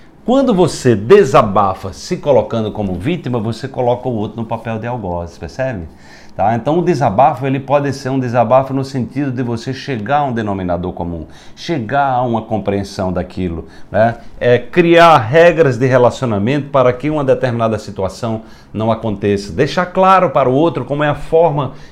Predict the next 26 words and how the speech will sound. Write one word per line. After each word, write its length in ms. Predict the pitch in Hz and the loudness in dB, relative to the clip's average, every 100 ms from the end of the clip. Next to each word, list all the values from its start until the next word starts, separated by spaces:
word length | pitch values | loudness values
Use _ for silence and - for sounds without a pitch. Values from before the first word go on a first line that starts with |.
| - | -4
que 100 | 127 | -2
você 280 | 123 - 135 | -2 -2 -4
prefere 600 | 127 110 - 143 135 107 | -2 -4 0 0 2 -2
se 120 | - | -6
relacionar, 840 | 98 101 92 - 95 82 80 76 - - - | -2 0 0 0 -4 0 -2 -2 -10 -20 -12
né? 140 | - 107 | -2 -2
Então 240 | - 143 | 2 0
tudo 240 | 214 175 180 | 0 0 0
isso 180 | 185 | 0
a 40 | 175 | -2
gente 260 | 165 165 | -2 -4
pode 300 | - 151 135 | -2 0 0
criar 260 | 135 120 104 | -2 0 0
acordos, 560 | 90 - 151 147 113 - | 0 -4 -2 -2 -6 -8
contratos 800 | - 107 92 98 143 160 139 98 | -6 -4 -4 0 2 2 0 -6
de 100 | 104 | -4
relacionamento, 680 | 107 98 - 90 92 135 - | -2 -2 -4 -6 -4 -6 -6
sejam 240 | 110 107 | -8 -6
profissionais, 540 | 104 95 92 101 117 | -6 -6 -6 -6 -6
afetivos, 500 | 110 95 - 131 135 - - - | -6 -8 -8 -8 -8 -14 -20 -12
é 80 | 113 | -4
muito 340 | 107 151 214 190 | 0 0 0 -2
importante 460 | 139 101 110 98 | -4 -4 -4 -4
isso 180 | 95 101 | -6 -6
nos 100 | 85 | -4
relacionamentos, 640 | 92 87 - 90 85 78 | -2 -4 -4 -6 -6 -10